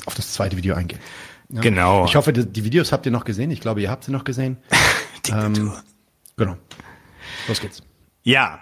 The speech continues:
Speaker 2: genau. Also der Punkt war ja der, wir hatten zuletzt, äh, Ferhat Kotschak, äh, tatsächlich, äh, noch gesehen, hoffentlich. Aber wenn, selbst wenn nicht, dann vielleicht noch so den kurzen Hinweis. Also der hat letztendlich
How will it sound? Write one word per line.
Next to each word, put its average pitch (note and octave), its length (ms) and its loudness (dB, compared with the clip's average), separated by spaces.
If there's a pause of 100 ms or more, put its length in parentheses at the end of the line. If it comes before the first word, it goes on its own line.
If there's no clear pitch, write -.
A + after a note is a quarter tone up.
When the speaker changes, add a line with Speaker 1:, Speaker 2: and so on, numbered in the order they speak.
(100)
Speaker 2:
genau. A#2+ 420 4
Also A#2 220 4
der A#2+ 140 6
Punkt D#3 260 4
war D3 120 8
ja B2+ 160 8
der, B2 560 6
wir G#2+ 240 0
hatten A#2 160 0
zuletzt, A2 500 0
äh, G2 340 4 (580)
Ferhat F#2 840 2 (320)
Kotschak, G#2 800 0 (120)
äh, G2 120 -2
tatsächlich, F#2+ 640 0
äh, F#2+ 240 2
noch F#2 280 -2
gesehen, F#2+ 640 2
hoffentlich. D3 600 2
Aber G#2 360 0 (340)
wenn, G2 280 -4
selbst A2 320 2
wenn F#2+ 180 4
nicht, A#2 280 4
dann G#2+ 120 0
vielleicht G#2 440 2
noch G#2 120 2
so G#2 140 2
den F#2 180 0
kurzen G2 340 -4
Hinweis. A2 400 4
Also G2 220 -4
der G2+ 300 2
hat A#2 140 4
letztendlich G#2+ 760 2